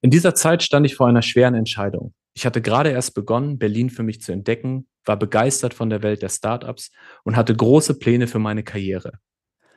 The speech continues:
Gleichzeitig kam es mir so vor, als müsste ich mich gegen meine Träume entscheiden. Wieder zurück nach Westfalen ziehen, einen ruhigen Job suchen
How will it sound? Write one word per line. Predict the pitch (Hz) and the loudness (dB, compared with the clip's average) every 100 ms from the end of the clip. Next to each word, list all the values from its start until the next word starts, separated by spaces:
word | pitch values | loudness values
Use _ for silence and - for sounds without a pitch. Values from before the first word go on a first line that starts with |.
| _ - | _ -6
Gleichzeitig | 123 127 - 160 160 - | 0 0 0 0 0 0
kam | 139 | 0
es | 135 135 | 2 2
mir | 120 | 0
so | 110 | 0
vor, | 107 - 143 175 151 | -2 -2 -4 -4 -8
als | - 123 | -6 -4
müsste | 131 - 117 | -4 -4 -8
ich | - | -8
mich | 113 - | -8 -2
gegen | 131 139 | 0 0
meine | 117 117 110 | 0 -2 -4
Träume | - 107 107 | -4 -4 -4
entscheiden. | - 98 101 87 - - _ _ _ _ _ - | -8 -10 -8 -8 -10 -16 _ _ _ _ _ 0
Wieder | 101 98 | 2 2
zurück | - 110 135 | 2 2 4
nach | 113 104 | 2 2
Westfalen | 104 - - 113 131 131 | -2 -2 0 2 2 -2
ziehen, | - 131 135 | -2 -2 -2
einen | - 104 | -4 -4
ruhigen | 104 110 107 | 0 0 0
Job | 101 113 | -2 -4
suchen | - 123 117 120 120 | -4 -6 -4 -4 -6